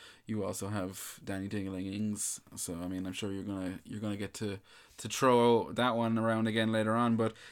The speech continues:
yeah, Rashford, you know, he had that really nice fixture at home to Norwich. But I wanted to play it a bit safe. I suppose that's the kinda the thing when you're, you know, things are going kinda relatively well. You don't wanna rock the boat too much.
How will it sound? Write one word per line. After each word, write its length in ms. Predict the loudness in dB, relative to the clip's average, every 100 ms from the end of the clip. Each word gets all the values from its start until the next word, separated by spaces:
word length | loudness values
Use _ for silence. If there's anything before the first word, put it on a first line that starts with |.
| 4
yeah, 280 | 8 10 10
Rashford, 580 | 8 6 4 4 4
you 100 | 2
know, 100 | 2 4
he 100 | 4
had 80 |
that 200 | 2 2
really 180 | 0 0
nice 220 | 0 -2
fixture 340 | -4 -6 -4 -4
at 80 | -4
home 180 | -6
to 100 | -6
Norwich. 500 | -6 -4 -6 -4 -6 -8 -20 -20 2
But 120 | 6
I 40 | 6
wanted 240 | 6 0
to 60 | 0
play 120 | 0
it 60 | 2
a 40 |
bit 120 | 0
safe. 260 | 0 -2 -2
I 60 | -4
suppose 240 | -4 -4
that's 160 | -4 -6
the 80 |
kinda 540 | -4 -2 0 -2 -4 -6 -10
the 80 | -4
thing 300 | -2 0 0
when 120 | -2
you're, 360 | -2 -2 -6 -10 -20 -20 -8
you 80 | -4
know, 220 | -2 -2
things 240 | -2 0 0
are 40 |
going 260 | 0 0 0
kinda 260 | -2 -2
relatively 640 | 0 0 2 0 -2 -2 -2
well. 340 | 0 0 0
You 80 | 0
don't 100 | 0
wanna 120 | 0
rock 220 | 0 0
the 80 | -4
boat 200 | -6 -4
too 120 | -2
much. 340 | 0 -2 -6